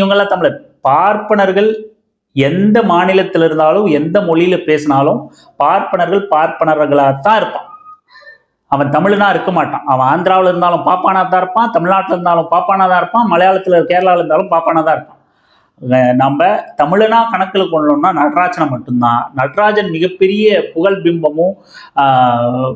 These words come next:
சாதனையை நோக்கி நகரதை பார்த்து உடனே நடராஜனுக்கு காயம் பட்டுருச்சுன்னு ஓரம் கட்டிட்டாங்க. இப்-, இப்படி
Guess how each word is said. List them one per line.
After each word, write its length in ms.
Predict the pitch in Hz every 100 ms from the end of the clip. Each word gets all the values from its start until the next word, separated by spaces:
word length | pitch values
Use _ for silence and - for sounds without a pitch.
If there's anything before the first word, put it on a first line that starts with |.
| -
சாதனையை 600 | - - 160 196 214 202
நோக்கி 280 | 180 185 185
நகரதை 420 | 156 151 170 147
பார்த்து 440 | 135 135 123 131 123
உடனே 380 | 147 180 202 214
நடராஜனுக்கு 680 | - 147 175 180 160 135 -
காயம் 280 | 147 170 139
பட்டுருச்சுன்னு 720 | 135 220 - 156 143 123 113
ஓரம் 200 | 143 151
கட்டிட்டாங்க. 600 | 123 - - - - -
இப்-, 180 | 165 165
இப்படி 640 | 165 165 180 247 240 -